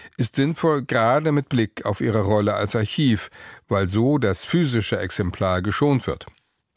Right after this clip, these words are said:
Wer daraus ableitet, man könne ganz auf diese verzichten, stellt das Archiv insgesamt in Frage. Aber vielleicht geht es gar nicht um Konzepte. Was letztlich aus dem Erweiterungsbau wird, sagt Weimars Sprecherin,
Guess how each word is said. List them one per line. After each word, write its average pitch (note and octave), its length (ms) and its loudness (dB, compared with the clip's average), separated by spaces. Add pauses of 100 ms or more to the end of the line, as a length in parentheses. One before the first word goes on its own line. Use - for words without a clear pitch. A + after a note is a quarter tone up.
(280)
Wer G#2 100 -2
daraus A2 360 2
ableitet, G#2+ 760 0
man F2+ 320 0
könne G#2 240 2
ganz C3+ 360 0
auf E2 200 -2
diese F#2 300 0
verzichten, G2+ 640 0 (240)
stellt A2 340 0
das A#2 200 0
Archiv G#2 420 0
insgesamt A2 580 0
in F2 140 -2
Frage. F2+ 460 0 (880)
Aber D3 180 2
vielleicht E3 460 2
geht D3 240 2
es A#2+ 180 0
gar A2 220 2
nicht G#2 280 0
um G2 200 0
Konzepte. G2+ 640 -2 (640)
Was - 180 -2
letztlich G#2+ 560 0
aus F#2 140 -2
dem F#2 200 -2
Erweiterungsbau F#2+ 840 0
wird, G#2+ 360 2
sagt G#2 440 0
Weimars G#2 420 0
Sprecherin, A2+ 640 2